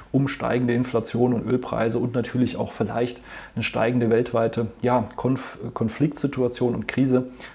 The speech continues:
die hat die Kurse hier nochmal nach unten getrieben, nur um dann pünktlich zur Jahresendrallye doch wieder zu steigen. Die Jahres-,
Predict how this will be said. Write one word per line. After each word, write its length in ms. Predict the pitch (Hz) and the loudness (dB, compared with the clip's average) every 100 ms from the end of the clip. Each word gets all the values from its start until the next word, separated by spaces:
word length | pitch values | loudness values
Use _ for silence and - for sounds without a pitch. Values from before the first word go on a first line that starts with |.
| - | 2
die 80 | 123 | 2
hat 100 | 123 | 2
die 60 | |
Kurse 300 | - 139 131 | 2 4 6
hier 60 | 117 | 4
nochmal 220 | 117 123 | 4 4
nach 140 | 113 117 | 4 2
unten 240 | 160 131 | 0 0
getrieben, 420 | 123 - 135 147 135 | -4 0 2 2 4
nur 160 | 156 | 6
um 120 | 143 110 | 6 4
dann 240 | 120 156 | 4 2
pünktlich 500 | - 170 180 160 160 | 4 6 6 4 4
zur 120 | 135 | 4
Jahresendrallye 800 | 120 123 131 - 143 - 123 123 | 6 6 6 2 -2 2 4 4
doch 280 | 123 131 131 | 6 4 6
wieder 180 | 123 117 | 4 4
zu 140 | 110 | 2
steigen. 460 | - 127 147 147 139 - - - | 2 6 8 6 0 -10 -16 -6
Die 60 | 110 | 2
Jahres-, 340 | 123 123 - | 6 6 2